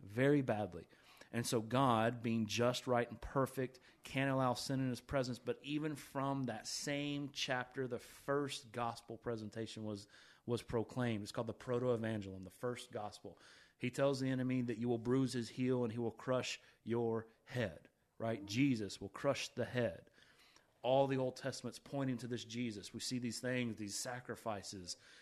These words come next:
these, these shadows of what's to come, and the blood had to be shed, the penalty of sin. The wages of sin is death. Well, they had to die. Blood, the life is in the blood, so they had to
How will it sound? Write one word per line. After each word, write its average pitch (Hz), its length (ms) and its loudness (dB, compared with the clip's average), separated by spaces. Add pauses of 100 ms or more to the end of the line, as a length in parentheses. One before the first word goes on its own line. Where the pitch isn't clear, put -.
(140)
these, 110 340 -6 (220)
these 120 160 -2
shadows 143 640 4
of 117 120 -2
what's 127 340 -4
to 117 100 -10
come, 117 560 -2
and 104 140 -4
the 107 60 -4
blood 117 340 0
had 120 160 -4
to 120 40 -2
be 117 120 -8
shed, 127 520 -2
the 107 100 -10
penalty 127 440 -2
of 117 80 -4
sin. 131 340 -4
The 107 60 -2
wages 120 380 0
of 117 80 -4
sin 127 180 -4
is 113 100 -6
death. 120 380 -2
Well, 110 100 -6
they 107 120 -4
had 120 140 -2
to 120 40 -6
die. 113 560 -2 (460)
Blood, 123 480 2
the 117 100 -4
life 120 300 -4
is 117 100 -6
in 120 80 -4
the 117 80 -2
blood, 117 380 0
so 117 80 -6
they 107 100 -4
had 123 140 -4
to 117 120 0